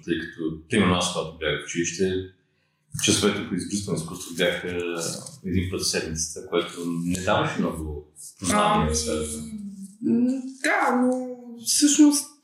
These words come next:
Speaker 2: проблема не е в това. Все пак казах, че аз си работя и по двете професии. Работех вече, не съм официално днес. <laughs> Но да, работих осем години в образователната система, така че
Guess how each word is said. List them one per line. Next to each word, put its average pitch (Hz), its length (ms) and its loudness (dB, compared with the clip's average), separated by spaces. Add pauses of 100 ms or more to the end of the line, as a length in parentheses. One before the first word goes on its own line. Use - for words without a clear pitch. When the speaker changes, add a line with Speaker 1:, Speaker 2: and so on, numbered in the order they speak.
(120)
Speaker 2:
проблема 247 460 2
не 247 120 -2
е 247 180 -8
в - 160 -10
това. 240 220 4
Все 175 220 0
пак 165 220 -4
казах, 175 340 -2
че - 140 0
аз 175 140 0
си 180 120 -2
работя 170 500 -2
и 165 100 -4
по 160 100 -10
двете 165 460 -4
професии. 135 600 -8
Работех 139 680 -8
вече, - 440 -4
не 135 60 -12
съм 151 400 -6
официално 147 640 -2
днес. 147 400 -4 (600)
<laughs> - 1800 -4
Но 170 140 8
да, 165 140 6
работих 151 460 0
осем 147 340 -2
години 135 340 -2
в - 460 -14
образователната 139 1000 -6
система, 156 600 -2
така 151 300 -6
че 147 480 -4